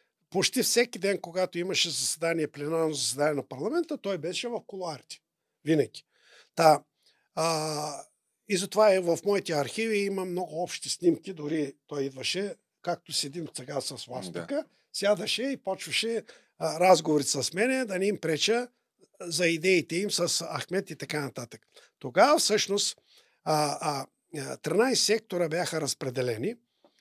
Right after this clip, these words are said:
Speaker 1: и по-късно тези тринайсет сектора се организираха и създадаха и получиха лиценз за банки. Но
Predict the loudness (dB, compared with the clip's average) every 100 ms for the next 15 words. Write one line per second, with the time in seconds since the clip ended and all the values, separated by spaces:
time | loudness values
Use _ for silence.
0 | _ _ -8 2 4 6 4 2 0 0
1 | 0 0 -4 -2 0 2 2 0 -2 -2
2 | 0 0 0 -2 -4 -6 -4 -2 -2 0
3 | -2 -4 -4 -4 2 4 4 -2 -2 -2
4 | 0 0 0 -2 _ _ _ -12 -4 -2
5 | 0 4 4 2 0 2 2 0 4 6
6 | 6 2 2 6 6 6